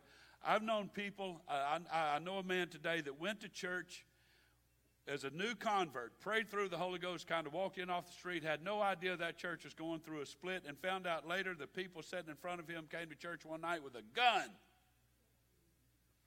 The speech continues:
In case things didn't go real well with that split, they're just gonna start shooting people. And he survived it.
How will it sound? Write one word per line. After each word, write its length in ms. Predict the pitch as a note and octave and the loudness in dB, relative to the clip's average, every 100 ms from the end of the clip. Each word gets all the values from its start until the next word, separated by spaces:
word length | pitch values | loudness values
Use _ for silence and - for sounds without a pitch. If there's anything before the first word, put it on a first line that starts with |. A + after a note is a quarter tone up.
| _ - | _ -14
In 100 | C3 | -2
case 320 | - F3+ D3+ | 4 6 4
things 300 | - G#3+ G3+ | 2 0 2
didn't 240 | E3 G3 F#3+ | 2 2 4
go 180 | G3+ | 2
real 240 | G3 G3 G3 | 4 4 4
well 180 | F#3+ G3 | 6 6
with 80 | F#3+ | 6
that 140 | F3+ | 2
split, 360 | - G#3 G3 F#3+ | 2 2 2 2
they're 160 | G#3 | 0
just 200 | F#3 E3+ | 0 -4
gonna 160 | F#3+ F3+ | -4 -4
start 260 | F#3+ D#3 | 0 -2
shooting 300 | - D#3+ C3+ A#2+ | -2 -6 -6 -10
people. 160 | A2+ - _ _ _ _ _ _ _ _ _ _ _ _ _ _ _ - | -12 -12 _ _ _ _ _ _ _ _ _ _ _ _ _ _ _ -2
And 180 | C#3 C3+ | 0 4
he 180 | C4+ | 2
survived 560 | C4 A3 F#3+ F#3+ C3+ | 4 4 8 8 8
it. 80 | - | 4